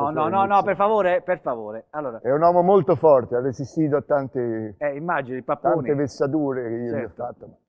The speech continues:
Speaker 2: Ma... che bello quel telefono, posso dirle? Ma lei è veramente
Speaker 1: Ah, ecco, vedi. E questo è l'ultimo ritrovato, questo è
Speaker 2: Quello.
Speaker 1: l'iForce.
Speaker 2: Prego?
Speaker 1: iForce
Speaker 2: Ma che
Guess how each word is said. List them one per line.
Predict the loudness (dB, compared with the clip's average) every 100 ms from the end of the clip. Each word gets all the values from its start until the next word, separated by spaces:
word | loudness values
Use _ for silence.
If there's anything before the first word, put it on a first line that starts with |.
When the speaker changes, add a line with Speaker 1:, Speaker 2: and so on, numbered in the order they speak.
| _
Speaker 2:
Ma... | -8
che | -2 0
bello | 2 2 2
quel | 0
telefono, | 0 -2 -2 -6
posso | -8 -6 -6
dirle? | -6 -6 -8 -6
Ma | -8
lei | -6 -4 -2
è |
veramente | -2 -4 -6 -6
Speaker 1:
Ah, | -6
ecco, | -6 -6
vedi. | -8 -10 -16 _ _ _ _
E | -6
questo | -2 -2 -2 -2
è | 0 0
l'ultimo | 0 0 0 0
ritrovato, | 0 2 2 2 -4
questo | -6 -4 -4
è | -2 -2 -2
Speaker 2:
Quello. | 0 2
Speaker 1:
l'iForce. | 2 2 0 0 -2 -18 -20 _ _
Speaker 2:
Prego? | -8 -8 -8 -14 _ _ _ _ _ _
Speaker 1:
iForce | 8 10 10 6 8 10 8 2 -14 -20 -20 _ _
Speaker 2:
Ma |
che | _